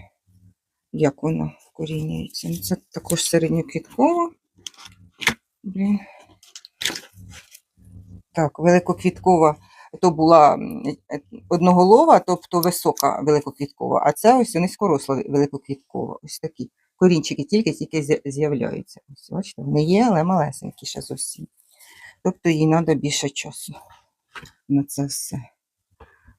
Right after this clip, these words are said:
Ну, якось, а, е, да, я згадала, що це я вкорінювала тільки великоквіткову. Так, так.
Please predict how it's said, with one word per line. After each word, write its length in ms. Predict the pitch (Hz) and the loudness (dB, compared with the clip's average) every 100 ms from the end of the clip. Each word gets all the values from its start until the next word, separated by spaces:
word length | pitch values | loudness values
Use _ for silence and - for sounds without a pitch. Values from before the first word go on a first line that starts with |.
| - | 2
Ну, 120 | 254 | 6
якось, 380 | 233 233 180 - | 6 4 0 -6
а, 180 | 160 156 - - _ - | -6 -6 -10 -20 _ 2
е, 300 | 156 160 156 - - | 4 4 0 -8 -8
да, 200 | 156 151 | 2 4
я 140 | 151 | 4
згадала, 400 | 160 175 220 214 | 4 6 6 6
що 160 | 202 165 | 2 -2
це 180 | - 180 | 2 4
я 180 | 165 160 _ - - - | 4 0 _ -20 -20 -6
вкорінювала 640 | - 170 185 185 175 170 | 2 4 6 6 8 6
тільки 300 | 165 170 175 | 4 -2 0
великоквіткову. 920 | 160 160 - - 165 _ 143 131 143 | 2 2 -2 -14 -16 _ -8 -6 -6
Так, 440 | 135 - - - - | -6 -8 -8 -16 -16
так. 160 | - | -14